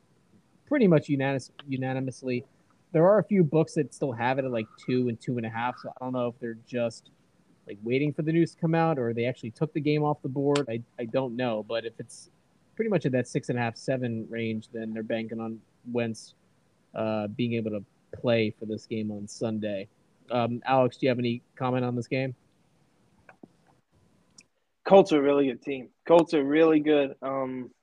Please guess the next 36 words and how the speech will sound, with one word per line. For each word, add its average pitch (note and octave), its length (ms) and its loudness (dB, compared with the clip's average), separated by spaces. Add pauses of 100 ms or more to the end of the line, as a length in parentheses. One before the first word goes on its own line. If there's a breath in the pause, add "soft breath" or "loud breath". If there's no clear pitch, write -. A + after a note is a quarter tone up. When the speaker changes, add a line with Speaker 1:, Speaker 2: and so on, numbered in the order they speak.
(1120)
Speaker 2:
I, D3 180 0
I'm C#3 180 0
with D3 200 4
Camby E3 420 4
on E3+ 180 2
it. F#3+ 100 -4 (100)
Uh, C#3 380 2 (440)
only F#3+ 180 2
reason F#3+ 260 6
I F3+ 80 4
didn't E3+ 200 0
play F3+ 280 4
is E3+ 120 2
because D#3 320 -2
the E3+ 80 0
Carson G3 340 -2
Wentz G#3 220 -2
factor. G#3+ 340 -2
You F#3+ 100 -2
know, C#3+ 80 -2
you C#3+ 100 2
don't D3+ 160 0
wanna D3 160 0
wind C#3+ 220 0
up C#3+ 140 2 (760)
with C#3+ 120 -4
a C#3+ 40 -4
different D3 300 -2
quarterback F3 500 2
on G3 160 -2
Sunday. A3 480 4
I E3 140 8
think G#3 260 6
he's F#3+ 160 -4
gonna E3+ 220 2
go, E3+ 480 2